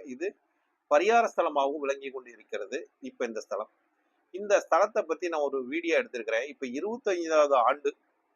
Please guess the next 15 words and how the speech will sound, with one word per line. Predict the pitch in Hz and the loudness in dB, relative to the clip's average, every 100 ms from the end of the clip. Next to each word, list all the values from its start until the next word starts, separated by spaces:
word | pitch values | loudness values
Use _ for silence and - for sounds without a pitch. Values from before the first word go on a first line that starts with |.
| _ _ _ - | _ _ _ 4
ராஜ | 147 170 165 | 4 4 0
நாகலட்சுமனுக்கு, | 147 143 131 113 127 120 165 160 | 2 0 -2 -4 -10 -8 -4 -4
அம்மனுக்கு | 135 143 135 - 160 | -2 -6 -6 -8 -2
வளகாப்பு | 123 160 180 170 139 | 2 4 4 2 -2
விழா | 127 151 | -4 -4
இருபத்தஞ்சாவது | 127 151 165 147 135 127 120 | -4 -8 -10 -6 -2 0 0
ஆண்டா | 117 131 | -2 -4
செஞ்சிருக்காங்க. | - 117 110 107 104 104 | -8 -12 -14 -6 -6 -6
அப்ப | 117 - | -10 -10
இருபத்தஞ்சு | 110 135 175 170 147 143 | -10 -6 -6 -4 -2 2
ஆண்டுனா | 135 147 160 156 | 2 0 -4 -2
பாத்துக்குங்க, | 131 131 131 113 107 135 - _ _ _ _ - | 0 0 -4 -12 -14 -14 -18 _ _ _ _ -4
ஒரு | 135 135 131 127 120 117 113 113 110 107 _ _ _ _ _ - | 0 0 0 -2 -4 -6 -10 -14 -20 -20 _ _ _ _ _ -6
மிக | 147 165 | 0 0
மிக | 165 165 | 0 2